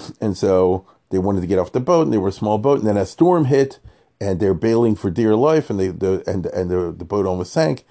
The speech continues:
and they were in a terrible situation. And finally, they survived the storm, and then they ended up on land, and they had to walk eighteen miles to get to Alexandria. He had his adventures.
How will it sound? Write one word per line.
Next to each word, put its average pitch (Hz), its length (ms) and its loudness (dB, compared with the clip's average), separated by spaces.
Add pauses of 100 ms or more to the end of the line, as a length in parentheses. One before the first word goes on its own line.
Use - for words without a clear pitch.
(260)
and 87 100 -10
they 95 60 -2
were 92 80 0
in 87 60 -2
a 85 60 -6
terrible 110 340 -2
situation. 123 720 -2 (800)
And 95 120 -6
finally, 120 340 0
they 92 140 0
survived 90 380 -2
the 92 80 -2
storm, 95 460 -2 (480)
and 95 120 -6
then 98 120 -2
they 101 60 0
ended 110 160 2
up 101 140 -2
on 98 160 0
land, 160 300 2
and 98 120 0
they 92 100 2
had 101 220 -4
to 92 60 0
walk 117 540 -2 (300)
eighteen 117 420 -2
miles 110 340 0
to - 80 -8
get 98 220 -4
to - 100 -6
Alexandria. 110 720 -2 (1300)
He 170 80 0
had 208 120 6
his 180 100 4
adventures. 113 640 0